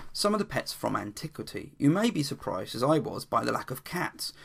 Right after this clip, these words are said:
It seems the cat never really caught on. The Greeks had weasels and snakes to keep the mice and rodents down.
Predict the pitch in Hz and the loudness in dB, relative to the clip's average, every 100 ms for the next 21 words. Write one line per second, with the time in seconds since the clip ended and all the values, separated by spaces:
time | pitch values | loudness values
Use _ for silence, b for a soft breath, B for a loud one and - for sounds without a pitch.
0 | B B - - 233 226 190 - 185 214 | B B 0 6 6 6 2 -2 -4 -2
1 | - 190 208 214 202 196 180 170 - 156 | -2 -2 -2 -2 2 8 8 6 4 4
2 | 143 143 107 113 190 208 - 131 131 135 | 4 2 2 2 2 2 0 0 2 2
3 | 127 131 139 - 175 165 143 - - - | 0 -2 -2 -2 0 0 -2 -10 -10 -14
4 | - 113 71 - - 117 92 - 98 - | -12 -10 -10 -10 -10 -8 -8 -10 -12 -12
5 | 80 - | -12 -14